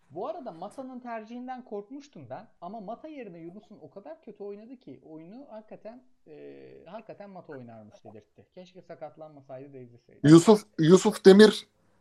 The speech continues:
Speaker 2: biraz şey olsa, ritmini bulsa, böyle yüz on dakika değil de bir, e, bin dakikalık bir oyuncu performans çizgisinde olsa esas orada merkezde bence o oynar da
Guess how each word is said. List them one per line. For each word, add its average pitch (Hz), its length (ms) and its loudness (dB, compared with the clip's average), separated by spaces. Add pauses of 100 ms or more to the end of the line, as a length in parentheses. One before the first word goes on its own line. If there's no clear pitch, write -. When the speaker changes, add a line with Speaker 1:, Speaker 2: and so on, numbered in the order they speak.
(200)
Speaker 2:
biraz 185 400 10 (220)
şey - 300 8
olsa, 214 420 10 (680)
ritmini 170 360 6
bulsa, 165 340 6
böyle 151 280 8 (160)
yüz 135 220 4
on 151 200 8
dakika 160 280 8
değil 170 160 4
de 143 100 6
bir, 139 140 8 (680)
e, 120 60 4 (1000)
bin 170 260 12
dakikalık 165 420 8
bir 160 60 4
oyuncu 160 340 8
performans 151 580 6
çizgisinde 156 480 0
olsa 170 320 6 (580)
esas 160 300 6
orada 160 260 8
merkezde 151 480 6
bence 151 220 6
o 151 240 10
oynar 170 320 6
da 127 220 8